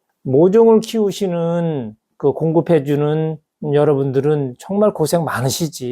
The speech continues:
일월 달서부터 여태 그 하우 온실에서 많은 노고를 해주시는데, 꼭 유기물 함량과 물의 온도를 맞춰서 얘네들한테 좀 충격을 안 주는 방향으로다가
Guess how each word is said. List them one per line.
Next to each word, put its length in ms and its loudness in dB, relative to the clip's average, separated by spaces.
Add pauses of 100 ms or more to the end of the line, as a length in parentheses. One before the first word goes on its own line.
(140)
일월 240 0
달서부터 640 -2
여태 260 -4
그 160 -2
하우 260 0
온실에서 760 -2
많은 380 -4 (280)
노고를 540 -2 (220)
해주시는데, 720 -4 (260)
꼭 320 2
유기물 600 -2
함량과 920 0 (300)
물의 400 4
온도를 640 0
맞춰서 800 -6
얘네들한테 840 0 (240)
좀 200 -6
충격을 840 2 (200)
안 260 -4
주는 300 -4
방향으로다가 880 -4